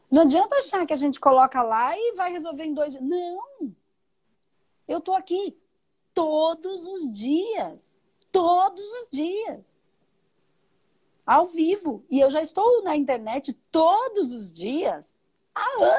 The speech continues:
anos. Eu alimento esse bebê. Todos os dias eu dou atenção.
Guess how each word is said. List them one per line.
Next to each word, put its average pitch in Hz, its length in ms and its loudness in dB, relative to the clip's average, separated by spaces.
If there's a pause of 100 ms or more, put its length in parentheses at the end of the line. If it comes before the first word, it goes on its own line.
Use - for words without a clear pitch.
(120)
anos. 294 340 -8 (3250)
Eu 254 200 -4
alimento 339 840 0
esse 262 280 -2
bebê. 196 560 0 (880)
Todos 269 540 2
os 339 260 -12
dias 359 360 -2
eu 349 100 -6
dou 277 120 2
atenção. 226 680 -4